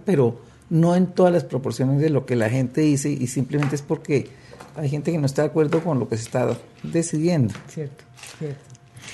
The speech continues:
Speaker 2: Eh, usted, eh, en su, en su, su arranque en la vida pública, <coughs> ¿fue ya, fue en el llamado kinder de, del exministro Rodrigo Botero? ¿Usted se inició en Fedesarrollo con él?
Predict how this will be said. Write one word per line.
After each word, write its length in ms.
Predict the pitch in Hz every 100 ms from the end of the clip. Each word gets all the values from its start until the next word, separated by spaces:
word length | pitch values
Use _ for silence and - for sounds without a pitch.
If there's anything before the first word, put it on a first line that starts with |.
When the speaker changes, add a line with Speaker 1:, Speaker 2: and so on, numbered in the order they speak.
| -
Speaker 2:
Eh, 280 | - 202 190
usted, 220 | 226 - 226
eh, 340 | 190 233 214
en 60 | 233
su, 100 | 226
en 120 | 220
su, 400 | - 233 220 214
su 180 | - 233
arranque 320 | 220 226 226
en 80 | 302
la 80 | 262
vida 220 | 208 226
pública, 580 | 277 262 269 277 240 214 233
<coughs> 120 | -
¿fue 120 | 226
ya, 160 | 208 240 220
fue 160 | - 240
en 80 |
el 180 | 240 262
llamado 300 | 247 208 196
kinder 500 | 214 269 262 247 262
de, 300 | 226 196 175 160
del 260 | 185 175
exministro 440 | 180 180 190 190 254
Rodrigo 300 | 240 202 220
Botero? 400 | 240 233 277 440
¿Usted 200 | - 214
se 80 | 240
inició 560 | 240 226 220 196 196 196 - - -
en 120 | 214
Fedesarrollo 520 | 226 214 202 190 190 226
con 160 | 240
él? 120 | 294